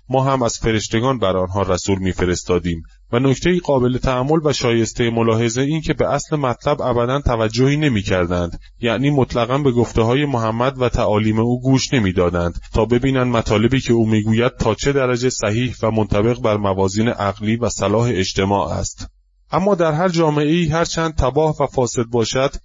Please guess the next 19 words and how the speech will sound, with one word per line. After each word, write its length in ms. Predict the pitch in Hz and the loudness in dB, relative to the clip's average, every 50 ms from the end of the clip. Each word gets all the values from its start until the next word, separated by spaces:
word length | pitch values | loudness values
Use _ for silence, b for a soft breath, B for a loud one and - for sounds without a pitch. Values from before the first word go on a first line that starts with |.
| _ - | _ -4
عده‌ای 360 | 131 131 127 147 160 180 185 | -4 -2 0 0 0 2 2
روشنبین 640 | 170 147 139 127 - 139 131 131 139 135 151 160 170 151 | 2 2 2 2 2 0 0 0 0 0 -2 -2 0 0
و 80 | 147 135 | -2 0
نیکندیش 580 | 131 131 123 - - 123 120 131 139 139 110 - | 0 -2 -2 -2 -2 -2 0 0 0 0 0 0
هستند 500 | 107 101 98 - - 104 95 92 90 87 - _ - | -2 -2 -2 -2 -2 -2 -2 -2 -2 -6 -12 _ -6
که 100 | - 117 | -6 -4
سخن 360 | - - 117 - 131 131 131 | -2 -2 -4 -2 -2 -2 -2
حق 300 | 120 117 131 127 - - | -2 -2 -2 -2 0 0
را 80 | 131 123 | 0 0
می‌پسندند 920 | 127 139 147 - 151 139 - - 139 135 139 131 131 131 131 127 127 - b b b - | 2 0 0 0 0 -2 0 -2 -2 -2 -2 -2 -2 -2 -2 -2 -4 -8 b b b -2
و 40 | 113 | 0
از 200 | 104 110 110 110 | 0 0 0 0
دهان 300 | 113 110 110 123 135 143 | 0 0 0 0 0 0
هر 200 | 131 127 139 151 | 0 -2 -2 -4
کس 260 | 143 - 139 113 - | -2 -2 -4 -2 -2
در 160 | - 113 110 | -2 0 0
آمده 280 | 110 107 107 104 104 110 | 2 2 0 0 0 0
باشد 380 | 107 107 104 - - 123 117 | 0 0 0 0 0 -2 -2
می‌ستایند، 800 | 127 131 120 101 - 95 - 90 85 87 87 85 85 87 - - | 0 -2 -2 -2 -2 -4 -2 0 0 0 0 -2 -4 -6 -10 -12